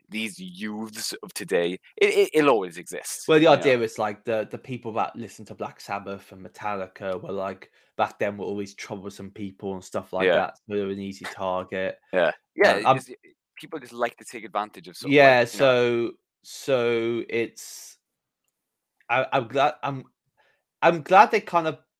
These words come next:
Speaker 2: that they referenced that, but
Speaker 1: Yeah.
Speaker 2: again, watching it, I'm just like, "This is so annoying." And I mean, the guy who basically follows it, Jason,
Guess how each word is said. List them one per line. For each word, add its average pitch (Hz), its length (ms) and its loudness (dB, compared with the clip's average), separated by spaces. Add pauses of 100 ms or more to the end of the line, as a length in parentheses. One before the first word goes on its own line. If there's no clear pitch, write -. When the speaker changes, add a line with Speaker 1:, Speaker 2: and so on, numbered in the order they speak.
(220)
Speaker 2:
that 139 280 4
they 135 120 0
referenced 131 520 -4
that, - 460 -10 (180)
but 131 140 6
Speaker 1:
Yeah. 95 220 4 (120)
Speaker 2:
again, 139 340 -2
watching 110 420 -4
it, 90 80 -6
I'm 104 160 -10
just 98 160 -14
like, 98 160 -8
"This 104 200 -8
is 95 100 -16
so 92 220 -4
annoying." 92 460 -10
And 113 160 -4
I 110 40 -6
mean, 110 220 -6
the 113 80 -8
guy 127 260 2
who 113 140 -8
basically 101 480 -12 (640)
follows 98 360 -2
it, 90 140 -10
Jason, 98 600 -8